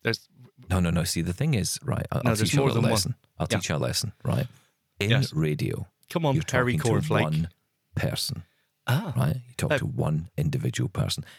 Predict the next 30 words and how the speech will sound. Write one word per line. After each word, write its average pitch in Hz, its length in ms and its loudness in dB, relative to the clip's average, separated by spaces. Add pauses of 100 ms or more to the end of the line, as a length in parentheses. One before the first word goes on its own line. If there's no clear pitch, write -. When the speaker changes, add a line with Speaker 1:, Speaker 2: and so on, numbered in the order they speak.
Speaker 2:
Because 113 180 0
you 170 80 2
think 151 220 -2
about - 160 -4
it, - 80 -8
right? 127 260 -2
This - 140 -2
podcast - 480 -4
is - 80 -6
going 78 160 0
into 78 160 0
someone's 78 540 0
ears 67 380 0 (200)
right 65 360 0
now. 110 300 -2 (200)
Speaker 1:
Oh, 117 240 -2
it's, 127 220 -2
hello, 92 300 0
Speaker 2:
Right. 90 300 4
Speaker 1:
you. 90 100 -2 (500)
Hello. 107 260 2
Speaker 2:
Hello. 95 220 2 (460)
Mm, 80 140 0 (160)
you 85 80 0
should 98 100 -2
maybe 135 140 2
clean 92 200 -2
up 92 140 -2
in 65 100 -4
here. - 200 -2